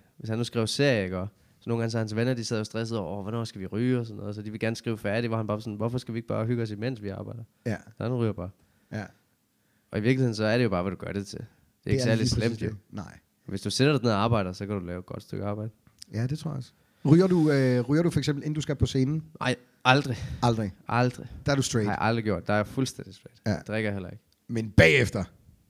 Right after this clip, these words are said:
Speaker 1: Det kunne jeg sagens finde på.
Speaker 2: <laughs>
Speaker 1: Jeg skal ikke
Speaker 2: Fedt.
Speaker 1: sige tidligt op.
Speaker 2: Ja.
Speaker 1: Ja.
Speaker 2: Nå, okay, så, så når, når du skal være på, så er du, øh, helt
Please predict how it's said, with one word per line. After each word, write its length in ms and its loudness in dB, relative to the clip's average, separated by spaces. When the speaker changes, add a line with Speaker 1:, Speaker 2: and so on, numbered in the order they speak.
Speaker 1:
Det 80 -4
kunne 80 -2
jeg 80 -2
sagens 260 -8
finde 140 -14
på. 80 -14
Speaker 2:
<laughs> 180 4
Speaker 1:
Jeg 680 2
skal 160 -2
ikke 100 2
Speaker 2:
Fedt. 60 2
Speaker 1:
sige 80 -6
tidligt 340 -10
op. 60 -14
Speaker 2:
Ja. 120 -2
Speaker 1:
Ja. 120 -4
Speaker 2:
Nå, 60 2
okay, 320 4
så, 240 4
så 260 2
når, 140 4
når 180 2
du 120 2
skal 160 0
være 100 0
på, 340 4
så 120 -4
er 80 2
du, 280 0
øh, 120 0
helt 260 -4